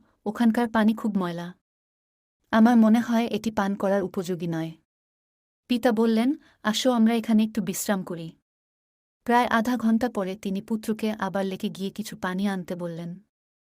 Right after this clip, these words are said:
পুত্রটি আবার লেকে গেল। তার বিস্ময়ের বিষয়, লেকের পানি একেবারে পরিষ্কার ছিল।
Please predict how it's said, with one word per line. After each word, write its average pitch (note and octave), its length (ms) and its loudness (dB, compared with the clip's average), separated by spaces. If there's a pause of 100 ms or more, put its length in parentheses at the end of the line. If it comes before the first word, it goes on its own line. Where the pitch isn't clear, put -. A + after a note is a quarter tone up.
(320)
পুত্রটি B3+ 460 -2
আবার G3+ 300 0
লেকে F#3+ 260 -4
গেল। E3+ 260 -6 (960)
তার G#3 180 2
বিস্ময়ের G#3+ 480 0
বিষয়, G#3 420 -2
লেকের G#3+ 360 -2
পানি G#3 280 0
একেবারে G3+ 480 -4
পরিষ্কার F#3 420 -6
ছিল। E3+ 340 -10